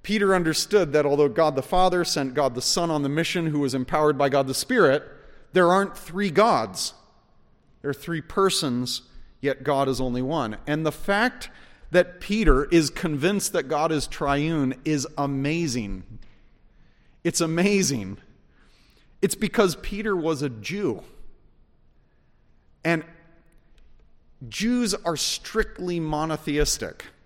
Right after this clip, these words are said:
If there is anything Jews believed about God,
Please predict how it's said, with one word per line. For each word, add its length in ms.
If 160
there 220
is 160
anything 580
Jews 340
believed 420
about 280
God, 460